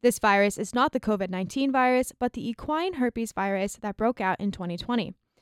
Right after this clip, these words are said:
The virus known as E H V is a virus that affects only horses and was extremely contagious throughout the horse polo community nationwide. Court Raleigh,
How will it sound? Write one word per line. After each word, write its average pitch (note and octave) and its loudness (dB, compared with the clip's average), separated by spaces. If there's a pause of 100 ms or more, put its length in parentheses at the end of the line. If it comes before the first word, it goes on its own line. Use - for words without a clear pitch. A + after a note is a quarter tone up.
(260)
The A#3+ 0
virus G3 6
known G#3 2
as G3+ 0
E G#3+ 2
H - -2
V C4 2
is B3 0
a C4 -2
virus D#4 4
that C#4 2
affects B3 0 (140)
only E4 4
horses A3 0
and G#3+ 0
was G#3+ 0
extremely A3 -2
contagious C4+ 2 (340)
throughout E4+ 4
the G4+ 2
horse A#3 2
polo A3+ 0
community C4 0
nationwide. F#3+ 0 (560)
Court A3 0
Raleigh, C4 6